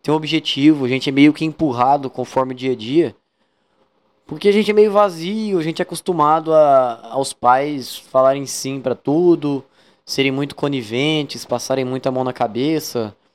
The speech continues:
entendeu? Não, não ensinaram a gente a estar errado, não ensinaram a gente a ganhar e a perder. Aliás, não, não nos ensinaram nem a ganhar,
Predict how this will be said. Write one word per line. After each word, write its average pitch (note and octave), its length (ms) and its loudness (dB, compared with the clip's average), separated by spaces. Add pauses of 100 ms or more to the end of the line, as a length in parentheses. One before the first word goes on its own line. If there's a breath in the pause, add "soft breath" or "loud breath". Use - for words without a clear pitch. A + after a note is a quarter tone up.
(440)
entendeu? A2+ 340 -6 (520)
Não, C#3+ 200 -2
não D#3 120 -2
ensinaram D3+ 500 2
a F3 100 -2
gente C#3+ 300 -6
a - 20 -6
estar C3+ 240 0
errado, A#2+ 460 -2 (840)
não B2 60 -6
ensinaram C#3 360 0
a G3 100 2
gente D3+ 320 -6
a C#3 40 -2
ganhar C#3+ 680 -2
e F3 220 -6
a F3 60 -4
perder. B2 580 -4 (1600)
Aliás, C3 400 2
não, D3 160 -6
não E3+ 200 -2
nos G#3 180 0
ensinaram F3+ 460 -2
nem F3+ 180 0
a F#3 40 -2
ganhar, E3 500 -4